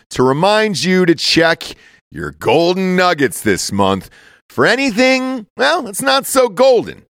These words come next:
And while you're down there, shave your balls while you save your balls. Best copy in the biz out of Manscaped. Support a good cause and go to manscaped dot com. Use the code Drinkin' Bros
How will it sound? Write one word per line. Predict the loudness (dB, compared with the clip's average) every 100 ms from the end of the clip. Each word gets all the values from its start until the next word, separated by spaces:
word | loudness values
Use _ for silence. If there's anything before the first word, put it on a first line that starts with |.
| _ _ -4
And | 2
while | 2 2
you're |
down | 2 2 2 0 2
there, | 2 2 -2 _ -10
shave | -2 0 2 2
your | 0
balls | 0 2 4 4 4 4 2 0 -2 0
while | 2 2
you | 0 -2
save | -4 0 2 2 -2
your | -4 -6
balls. | 0 2 2 2 0 -4 -6 -10 _ -4
Best | -2 -2
copy | -2 -2 0 -2
in | -2
the | -6
biz | -4 0 0 0
out | -2
of | -2
Manscaped. | -4 -4 -6 -4 -2 -2 -6 -16 -20 -20
Support | -6 -2 2 2
a | 2
good | 0 2
cause | 2 4 2 -2 -12 -8
and | -2
go |
to | 0
manscaped | 2 0 0 0 0 2
dot | 2 2 -2
com. | -2 0 -2 -4 -14 _ _
Use | -6 -6 -6
the | -6
code | 2 4 4 2
Drinkin' | 0 0 -2 2
Bros | 4 4 4 2 -2